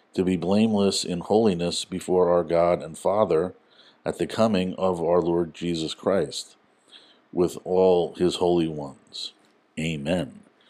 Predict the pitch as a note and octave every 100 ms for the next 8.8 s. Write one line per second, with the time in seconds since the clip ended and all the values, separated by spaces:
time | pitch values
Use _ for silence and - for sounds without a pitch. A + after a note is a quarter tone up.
0 | _ _ - E2+ F2+ D#2+ E2 C#2 C2 _
1 | _ _ - - - A2+ B2 C3 - G2+
2 | G2 F2+ F#2+ G#2+ G#2 A2 G#2+ G2 G#2 A#2
3 | B2 G#2+ E2+ F2+ F2 E2 F#2+ F2+ D2+ _
4 | _ _ _ - _ _ _ _ _ -
5 | - G#2 - - G2+ G2+ A#2+ A#2 A2 -
6 | A#2 A2+ G2 F#2 F2+ F#2+ F#2 F2 - F#2
7 | - G2+ G#2+ - G#2+ G#2 G2+ G#2 G2 F#2+
8 | F#2 E2+ G2+ C3 F#2 E2 F2+